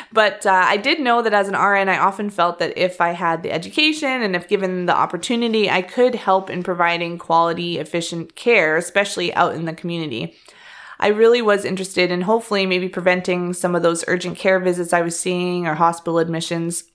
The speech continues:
I mean, of course, in the evenings, there are not really too many options of places to go if you're needing health care,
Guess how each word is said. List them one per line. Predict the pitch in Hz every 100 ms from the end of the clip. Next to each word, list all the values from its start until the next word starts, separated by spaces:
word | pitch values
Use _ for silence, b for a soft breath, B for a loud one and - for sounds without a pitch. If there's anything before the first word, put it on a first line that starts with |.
| _ _ -
I | 214
mean, | 220 214
of | 214 190 -
course, | 226 226
in | 233
the | 220
evenings, | 180 180 180 180 180
there | 175
are |
not | 170 175 -
really | 180 175 170
too | - 180
many | 170 160
options | - 156 - 170 170
of | 160
places | 160 165 170
to | -
go | 170 170 160
if | 160
you're | 165
needing | 160 156 160
health | 160 151 151
care, | - 143 160